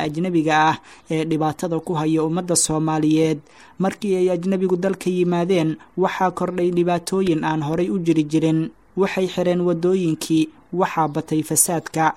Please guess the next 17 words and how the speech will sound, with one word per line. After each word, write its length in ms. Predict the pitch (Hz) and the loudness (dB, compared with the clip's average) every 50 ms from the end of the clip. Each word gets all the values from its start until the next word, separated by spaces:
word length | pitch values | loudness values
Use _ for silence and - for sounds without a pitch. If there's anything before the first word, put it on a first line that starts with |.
| - - - - _ | -6 -14 -20 -14 _
Tuugadii 500 | - 180 180 180 185 202 196 190 185 185 185 | 2 4 4 4 4 2 0 0 0 -2 -2
ayaa 240 | 175 180 196 190 180 - - | -2 0 0 0 -2 0 2
xoogaysatay, 760 | 165 165 156 156 156 147 - 165 156 - - 156 156 156 - - - _ - | 2 2 2 2 2 2 2 2 0 -2 0 0 0 0 -2 -6 -16 _ -16
faqriga 480 | - - 185 180 165 151 156 151 160 | -6 -4 -4 -2 -2 -4 -2 -2 -2
iyo 240 | 165 165 160 156 156 | -2 0 0 0 -2
gaajada 500 | 147 156 156 156 156 156 185 170 165 156 | -2 0 -2 -2 0 0 -2 0 0 0
ayaa 260 | 160 160 175 190 170 147 | 0 0 0 -2 -2 -2
korortay. 560 | - 160 156 156 151 - - 160 156 156 160 - - - - - _ - | -2 -2 -2 -4 -4 -4 -2 0 0 0 0 -2 -8 -16 -20 -20 _ -2
Marba 280 | 170 175 175 170 185 190 | 0 2 2 2 0 0
marka 280 | 190 190 190 - 190 | 0 -2 -2 -4 -8
ka 140 | 180 - 202 | -6 -6 -6
dambaysana 600 | 185 185 180 180 175 180 175 175 - - 185 160 151 | -4 -4 -4 -2 0 0 2 2 2 2 0 -2 -2
xaaladda 500 | - - 156 160 156 165 180 170 170 165 | -2 0 0 0 0 0 -2 -2 -2 -2
ayay 220 | 160 160 156 156 156 | 0 0 0 0 0
ka 80 | - 180 170 | -2 0 0
sii 200 | - - 160 156 | 2 2 2 0
darayaan. 640 | 160 185 180 170 156 156 160 160 160 160 160 156 | 0 0 0 2 2 2 2 2 2 0 0 -2